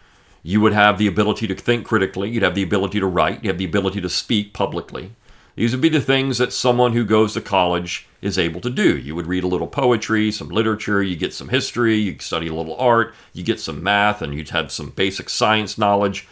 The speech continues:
You would have some things in your liberal arts area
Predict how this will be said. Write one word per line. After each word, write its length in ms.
You 180
would 100
have 240
some 180
things 380
in 160
your 180
liberal 360
arts 240
area 540